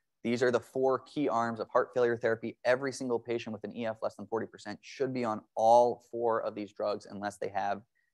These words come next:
a stark absolute contraindication. And just for fun, we talked about N Y H A class four. If we get even more severe disease, if we have patients with a left ventricular assist device, the worst heart that they can possibly have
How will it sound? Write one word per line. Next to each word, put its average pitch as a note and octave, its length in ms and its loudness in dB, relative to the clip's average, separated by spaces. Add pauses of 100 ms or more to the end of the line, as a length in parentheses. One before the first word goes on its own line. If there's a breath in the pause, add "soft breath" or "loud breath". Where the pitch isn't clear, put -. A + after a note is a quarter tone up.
(120)
a G#2+ 80 -6
stark G#2 520 2 (100)
absolute G2+ 460 -4 (100)
contraindication. - 840 -16 (1600)
And B2 100 -4
just D3 280 0
for C#3 100 -4
fun, C#3 460 4 (640)
we A2+ 120 -8
talked C3 220 4
about B2+ 200 4
N C3 100 -2
Y B2 120 2
H B2 140 -2
A A#2+ 60 0
class A#2 280 2
four. C3 200 2
If A#2+ 120 -2
we B2+ 80 -4
get B2+ 180 4
even C3+ 240 0
more B2+ 220 0
severe B2+ 340 -2
disease, B2+ 320 -4
if A#2 100 -12
we C#3 100 -2
have A#2 140 0
patients C3+ 400 -6
with B2 200 -6
a - 20 -8
left A2+ 400 0
ventricular A#2+ 460 -4
assist - 260 -10
device, A2+ 380 -6
the A2 80 0
worst C#3+ 560 2 (160)
heart C3 260 2
that G#2 100 -14
they A2+ 80 -4
can G#2 140 -8
possibly B2+ 480 0
have G#2 360 0